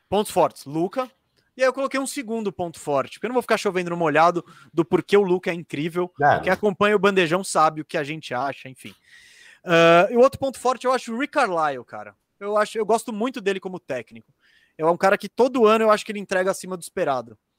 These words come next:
Speaker 1: Você olha o elenco e você olha onde o time termina, você fala, pô, belo trabalho. Enfim, eu gosto muito dele como técnico.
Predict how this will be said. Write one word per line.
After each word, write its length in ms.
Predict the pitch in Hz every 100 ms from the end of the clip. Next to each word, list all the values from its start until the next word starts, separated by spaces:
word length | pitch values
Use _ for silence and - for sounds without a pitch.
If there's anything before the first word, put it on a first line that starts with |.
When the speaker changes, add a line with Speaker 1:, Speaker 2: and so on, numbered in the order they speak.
| _
Speaker 1:
Você 140 | - 180
olha 160 | 226
o 40 | 240
elenco 460 | 196 170 143 117 _ _ _ _ _
e 80 | 147
você 140 | -
olha 220 | 170 175
onde 200 | 190 240
o 40 | 233
time 240 | - 185
termina, 600 | - 160 143 190 233 156
você 160 | 123 135
fala, 400 | - 135 127 113 113 _ _
pô, 220 | - 214 233 _
belo 240 | 139 156 202
trabalho. 460 | 226 180 139 120 _ _ _ _ -
Enfim, 240 | 160 160
eu 100 | 135
gosto 260 | 170 170 208
muito 400 | 185 208 233 220
dele 240 | 190 190
como 200 | 196 185
técnico. 640 | - 127 117 113 - 107